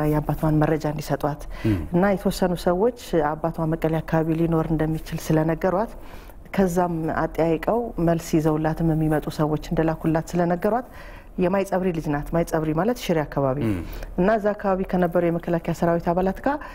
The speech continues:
Speaker 1: ይህን መረጃ በመቀባበል፣ እ፣ ትታይ ነበር እና እዛ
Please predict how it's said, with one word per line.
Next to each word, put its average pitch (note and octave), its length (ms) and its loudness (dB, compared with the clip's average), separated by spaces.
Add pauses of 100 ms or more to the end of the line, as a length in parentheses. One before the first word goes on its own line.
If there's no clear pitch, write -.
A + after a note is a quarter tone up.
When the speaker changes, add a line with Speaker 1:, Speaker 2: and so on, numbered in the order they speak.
(160)
Speaker 1:
ይህን G3 240 4
መረጃ F3+ 340 2
በመቀባበል፣ E3+ 640 0 (180)
እ፣ D#3+ 120 2 (320)
ትታይ F#3+ 460 2
ነበር C#3+ 320 0
እና G3+ 140 0 (580)
እዛ E3 120 0